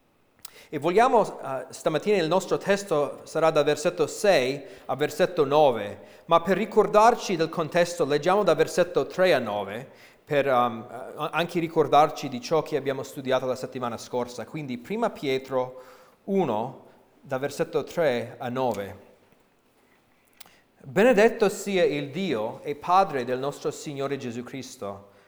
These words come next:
che nella sua grande misericordia ci ha fatti rinascere a una speranza viva mediante la risurrezione di Gesù Cristo dai morti,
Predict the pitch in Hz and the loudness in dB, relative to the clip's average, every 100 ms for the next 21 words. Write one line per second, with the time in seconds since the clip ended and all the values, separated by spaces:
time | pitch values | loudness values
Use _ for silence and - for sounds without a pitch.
0 | _ _ _ - 185 170 165 160 220 196 | _ _ _ -10 -4 0 2 0 0 0
1 | 143 156 196 220 196 180 165 143 - 123 | 2 -2 -2 0 -2 -2 -4 -6 -6 -4
2 | 107 120 123 120 - 147 - 185 196 - | -4 -6 -8 -8 -6 -6 -2 -4 -4 -6
3 | 160 156 156 156 - 117 98 98 - _ | -6 -4 -2 -4 -6 -10 -10 -12 -16 _
4 | _ - - 147 160 160 - 156 160 196 | _ -14 -4 -2 -2 -6 -2 2 4 2
5 | 190 139 120 165 175 104 92 107 - 135 | 0 -2 -2 -4 -4 -4 -4 -6 -10 -4
6 | 170 185 160 131 139 156 147 143 143 135 | -4 0 0 0 -2 0 0 0 -4 -6
7 | 131 - 135 127 117 117 120 - 139 - | -6 -8 -10 -10 -8 -10 -10 -14 -16 -14
8 | 123 113 110 110 107 - 90 | -10 -8 -6 -8 -8 -12 -20